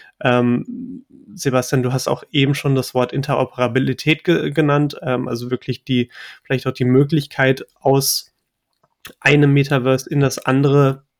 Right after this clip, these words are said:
Avatare oder Gegenstände auch schon mitnehmen zu können. Ähm,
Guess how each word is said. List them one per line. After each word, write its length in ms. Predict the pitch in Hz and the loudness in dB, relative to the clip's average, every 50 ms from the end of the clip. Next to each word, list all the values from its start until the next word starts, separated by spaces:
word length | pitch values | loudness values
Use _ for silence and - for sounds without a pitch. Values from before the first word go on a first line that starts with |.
| _ _ | _ _
Avatare 920 | _ - 127 127 143 143 131 - - 139 131 131 123 131 139 135 131 - - | _ 0 0 2 2 2 0 -2 -2 -2 -2 -2 -2 -2 -2 -2 -2 -2 -2
oder 180 | - 131 120 117 | -2 -2 -2 -2
Gegenstände 640 | - - 131 139 143 139 139 - 139 123 123 117 | -4 -4 -2 -2 0 -2 -2 -2 -2 0 0 0
auch 100 | - 123 | -2 -4
schon 220 | - - 123 117 123 | -6 -4 -4 -2 0
mitnehmen 460 | 143 165 - - 135 123 120 120 113 | 0 -2 0 0 0 0 0 0 -2
zu 180 | - - 143 | -6 -8 -10
können. 420 | - - - 123 123 127 123 - - - - - - _ _ - | -8 -6 -4 -2 -2 -2 -4 -6 -10 -18 -20 -20 -20 _ _ -6
Ähm, 540 | - 120 117 113 110 110 110 117 - - - | -2 0 0 2 0 0 -2 -4 -6 -10 -18